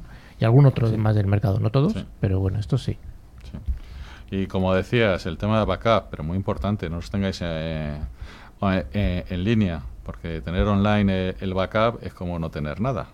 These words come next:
Speaker 2: Está
Speaker 1: Ujú.
Speaker 2: muy bien, pero te lo va a cifrar igualmente.
Speaker 1: Sí.
Speaker 2: Luego, como está Ricardo, eh, Forescout tiene una,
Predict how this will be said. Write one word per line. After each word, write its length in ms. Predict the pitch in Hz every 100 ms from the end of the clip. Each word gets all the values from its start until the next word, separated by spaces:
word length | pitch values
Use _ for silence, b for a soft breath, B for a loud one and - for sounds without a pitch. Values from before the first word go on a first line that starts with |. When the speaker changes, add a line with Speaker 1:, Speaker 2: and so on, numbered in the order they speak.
| -
Speaker 2:
Está 260 | 113 107
Speaker 1:
Ujú. 100 | 110
Speaker 2:
muy 80 | 92
bien, 260 | 104 143 165
pero 400 | 98 80 76 71
te 80 | 73
lo 60 |
va 60 | 78
a 20 |
cifrar 280 | - - 87
igualmente. 580 | 73 76 101 107 - 69 -
Speaker 1:
Sí. 120 | 110 B B B 107
Speaker 2:
Luego, 260 | 120 95
como 140 | 80 82
está 160 | -
Ricardo, 580 | 107 107 120 123 139 143 -
eh, 840 | 98 87 85 87 85 87 87 85 80
Forescout 440 | 90 - - 101
tiene 180 | 104 110
una, 760 | 113 104 92 87 85 80 80